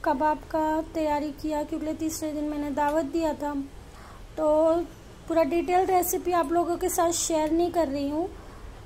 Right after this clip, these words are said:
शामी कबाब बनाया, उसमें चने का दाल, गोश्त, बोनलेस गोश्त डाला, अखे गरम मसालों को मैंने पीस लिया, वो सारी चीज़ें डाली मैंने, प्याज डाल दिया, लहसुन डाल दिया। पूरा डिटेल recipe आप लोगों के साथ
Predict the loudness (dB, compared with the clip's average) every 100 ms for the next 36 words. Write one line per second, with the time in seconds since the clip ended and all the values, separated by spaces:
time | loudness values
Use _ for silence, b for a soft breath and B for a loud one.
0 | -10 2 6 6 4 6 4 6 2 2
1 | 0 0 -2 0 0 2 2 2 4 6
2 | 4 2 0 6 8 8 2 -6 -2 2
3 | 2 2 -2 -4 0 2 2 2 2 4
4 | 4 4 0 -2 -4 -2 -4 -6 -12 -6
5 | 0 2 4 2 0 -2 -2 -2 -2 -2
6 | 2 2 2 -2 -2 -2 0 0 0 0
7 | 0 0 -2 -2 -2 0 0 0 0 0
8 | -2 -2 2 2 2 0 0 0 0 -2
9 | -2 -6 B B B B B -18 -18 -8
10 | 4 6 6 6 8 10 8 6 6 6
11 | 4 0 -8 -14 -18 -18 -18 -20 -18 -18
12 | -16 -16 -16 -2 4 6 4 2 2 2
13 | 2 2 0 2 4 4 0 -2 -4 0
14 | 0